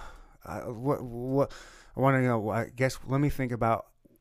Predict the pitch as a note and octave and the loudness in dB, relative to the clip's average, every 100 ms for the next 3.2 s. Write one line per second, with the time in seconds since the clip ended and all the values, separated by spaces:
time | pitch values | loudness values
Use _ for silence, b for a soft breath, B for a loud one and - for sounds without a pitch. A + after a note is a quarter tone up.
0 | _ A#2 - A#2+ A2+ A2+ G#2+ G2+ G2+ F#2+ | _ -6 0 0 2 -2 -6 -6 -4 -4
1 | G2+ G#2 G2 - A2+ A#2 C3 A#2 - - | -2 0 -2 -4 -2 2 2 0 -6 -6
2 | G#2+ G2 - G2 F#2+ F2+ F2 - F#2 A2+ | -4 -4 -4 -4 -2 -6 -6 -10 -6 -2
3 | A#2 G#2+ | -4 -6